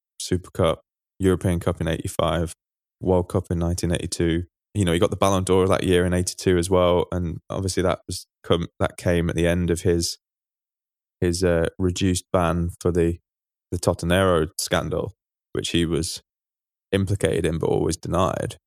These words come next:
yeah, when he was at Perugia. But even so, to continue in that Juve side that was so good in the early eighties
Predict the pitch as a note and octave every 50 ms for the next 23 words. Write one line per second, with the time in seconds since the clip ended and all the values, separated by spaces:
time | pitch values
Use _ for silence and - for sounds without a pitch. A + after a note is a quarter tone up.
0 | _ - C2+ F2 C#2 D2 F2+ F2 E2+ E2 D#2+ D#2 - - - E2+ F2 F2+ E2+ E2
1 | D#2 D2 D2 E2+ - _ _ _ _ _ _ _ _ - F2 E2+ A#2 A2 G2 F2+
2 | F2 - A2 G2+ F2+ E2 E2 F2 F2+ F#2+ - - _ _ _ _ _ _ _ _
3 | - - F#2+ - - F#2 - A2 G#2 G2 G2 F2+ F2+ F2 F2 E2+ D#2+ - _ _
4 | _ _ _ _ _ _ _ _ - A#2+ A#2 A2 G#2 G2+ F#2 - - - - G#2
5 | G2+ G2+ G2 F#2+ F#2 F2 F2+ - - F2 - D#2+ D#2 D#2+ F#2 G#2 - _ _ _
6 | _ _ _ _ - - - F2+ - - - - F2+ E2+ E2+ E2+ - F2+ D#2+ -
7 | - - F#2 - - E2 E2 E2 D#2 D#2+ D#2+ E2+ D#2+ E2+ E2 - - - C#2+ D2
8 | D#2 -